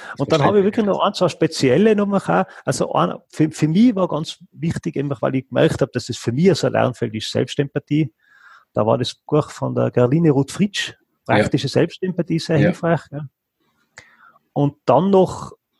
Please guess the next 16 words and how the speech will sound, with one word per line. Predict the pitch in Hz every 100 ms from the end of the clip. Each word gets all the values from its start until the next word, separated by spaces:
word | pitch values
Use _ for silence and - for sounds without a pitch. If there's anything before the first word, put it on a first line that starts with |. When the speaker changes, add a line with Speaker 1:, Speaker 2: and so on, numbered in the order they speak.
| _
Speaker 1:
äh, | - - - 135 131 139 135 - -
einfach | 143 139 147
was | 147
für | -
mich | 147 175
noch | 165
wirklich | 139 180 175
spannend | - 147 160 151
war, | 139 139 - -
ich | 120
weiß | 139
nicht, | 147
ob | 151
du | -
das | -
kennst, | - 151 - -